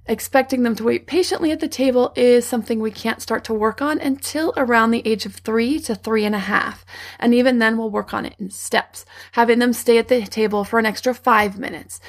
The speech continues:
and then an extra ten minutes. And by the age of three and a half to four, they should be able to stay at the table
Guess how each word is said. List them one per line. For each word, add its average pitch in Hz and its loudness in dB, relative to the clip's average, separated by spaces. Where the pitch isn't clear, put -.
and 226 2
then 226 4
an 226 2
extra 220 -2
ten 202 -2
minutes. - -6
And 247 0
by 262 4
the 269 0
age 294 2
of 277 -8
three 269 -2
and 254 0
a 226 0
half 233 -2
to 254 -4
four, 240 -2
they 254 6
should 233 0
be 233 4
able 220 4
to 208 -6
stay 208 -2
at - -4
the - -10
table 269 -2